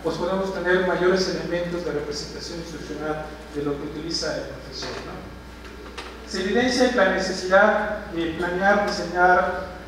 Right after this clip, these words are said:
eh, y evaluar programas de formación de profesores con enfoques diferentes, al menos en nuestro contexto. Esto está siendo realidad poco a poco, porque se tenía la cultura y la tradición de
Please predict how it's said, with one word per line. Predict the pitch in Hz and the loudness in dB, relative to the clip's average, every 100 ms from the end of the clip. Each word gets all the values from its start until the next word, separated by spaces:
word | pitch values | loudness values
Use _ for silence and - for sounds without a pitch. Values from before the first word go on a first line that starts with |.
| - 151 | -10 -2
eh, | 156 151 - | 2 2 2
y | 175 | 2
evaluar | 170 170 180 180 | 4 6 6 6
programas | 175 175 180 180 | 6 6 6 4
de | 180 | 0
formación | - 151 175 175 | -4 -6 -4 -4
de | |
profesores | 170 151 - 185 185 | -6 -6 -2 0 0
con | 156 | -4
enfoques | 156 165 160 160 | -4 -6 -6 -6
diferentes, | 160 151 156 170 170 170 - | -4 2 4 6 2 -2 -4
al | 147 | -2
menos | 180 185 175 | 2 2 2
en | |
nuestro | 160 156 147 | 0 -2 0
contexto. | 147 147 175 175 180 208 - - - - | 0 0 0 0 -2 -2 -4 -8 -12 -10
Esto | 156 156 170 | -8 -4 0
está | 175 165 | 4 4
siendo | 170 170 165 151 - - 143 | 4 4 8 8 6 2 2
realidad | 143 147 165 160 | 4 6 6 6
poco | 170 165 | 6 6
a | 151 | 6
poco, | 156 160 156 139 - - - - | 8 8 8 4 2 -2 -8 -4
porque | 170 170 | -2 0
se | 185 180 | 2 2
tenía | 185 214 214 | 4 8 10
la | 196 - | 10 8
cultura | 170 170 190 190 | 4 4 4 8
y | 180 | 8
la | 165 | 8
tradición | 156 147 - 170 175 175 175 - - - | 6 4 2 4 6 6 4 -4 -8 -6
de | 156 165 170 165 | 0 2 2 -2